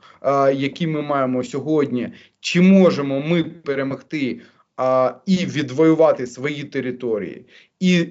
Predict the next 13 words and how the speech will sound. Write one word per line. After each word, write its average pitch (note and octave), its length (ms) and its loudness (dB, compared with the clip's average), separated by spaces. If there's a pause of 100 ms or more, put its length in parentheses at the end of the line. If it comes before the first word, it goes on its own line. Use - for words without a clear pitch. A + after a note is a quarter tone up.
добитись D#3 680 0
того, B2+ 340 -6
що C3 200 -8
Росія C#3+ 380 -6
не C#3 300 -2
зможе D#3+ 520 0
більше A#2 720 -6
напасти B2 500 -2
на A2+ 100 -8
Україну, A#3 580 2 (240)
я C#3+ 220 2
переконаний, G3+ 760 -2
так. A2+ 500 -6